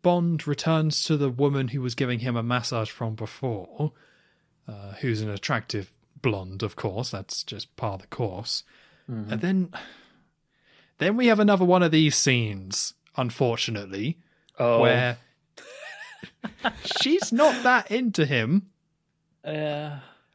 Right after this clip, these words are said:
Speaker 1: I might be, I'm skipping ahead a little bit because we've got, uh, uh, we actually do have another scene, but basically he forces her, himself, be like, "Ah, go on, love," and she's just like, "Actually, no," um,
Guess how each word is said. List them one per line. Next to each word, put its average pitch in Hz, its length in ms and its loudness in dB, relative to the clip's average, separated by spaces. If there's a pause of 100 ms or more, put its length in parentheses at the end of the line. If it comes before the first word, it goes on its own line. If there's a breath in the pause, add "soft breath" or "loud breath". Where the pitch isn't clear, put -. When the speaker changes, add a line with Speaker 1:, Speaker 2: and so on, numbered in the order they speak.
(120)
Speaker 1:
I 139 120 6
might 202 180 6
be, 208 100 0
I'm 170 140 4
skipping 233 420 0
ahead 165 220 2
a 135 60 0
little 117 220 0
bit 107 220 -2
because 120 320 -6
we've 117 160 -6
got, 123 240 2 (400 loud breath)
uh, 113 400 -8 (140)
uh, 139 60 -6
we 135 140 4
actually 143 280 2
do 117 120 0
have 113 120 -2
another 104 200 -4
scene, 101 180 -6
but 123 140 0
basically 170 480 4
he 165 380 0 (320)
forces 147 720 0
her, 131 160 -2 (280)
himself, 117 540 -2
be 120 100 -6
like, 113 160 0
"Ah, 117 280 4
go 110 260 -2
on, 104 200 -8 (300)
love," 107 400 -2 (400 soft breath)
and 117 140 -4
she's 123 160 -2
just 127 160 0
like, 120 280 2 (140)
"Actually, 165 640 0
no," 190 480 2 (840)
um, 127 380 -4